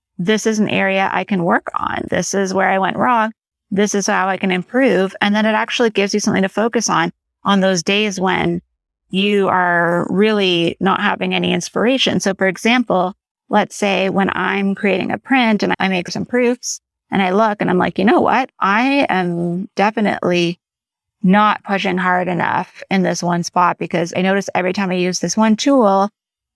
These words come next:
it never really shows up. The ink never sits there and I end up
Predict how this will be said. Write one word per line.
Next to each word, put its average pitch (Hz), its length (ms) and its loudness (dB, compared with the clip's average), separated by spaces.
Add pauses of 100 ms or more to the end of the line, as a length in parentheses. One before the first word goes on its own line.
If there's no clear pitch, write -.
(460)
it 190 120 2
never 196 280 2
really 190 220 0
shows 175 380 -2
up. - 340 0
The - 120 -4
ink 185 180 0
never 175 240 -2
sits - 420 -6
there - 400 -2 (120)
and 180 140 0
I 160 100 0
end 160 220 0
up - 220 -2